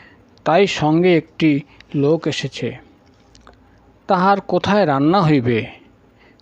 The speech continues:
তিনি দুধ খাইবেন।" ঠাকুর রামলালকে গোয়ালার কাছে বন্দোবস্ত করিয়া দিতে বলিলেন। শ্রীযুক্ত রামলাল অধ্যত্ত রামায়ণ পড়িতেছেন ও ঠাকুর শুনিতেছেন।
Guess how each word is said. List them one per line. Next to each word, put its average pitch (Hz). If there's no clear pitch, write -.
তিনি 160
দুধ 151
খাইবেন।" 139
ঠাকুর 151
রামলালকে 147
গোয়ালার 147
কাছে 147
বন্দোবস্ত 151
করিয়া 147
দিতে 139
বলিলেন। 127
শ্রীযুক্ত 233
রামলাল 160
অধ্যত্ত 175
রামায়ণ 165
পড়িতেছেন 139
ও 160
ঠাকুর 160
শুনিতেছেন। 147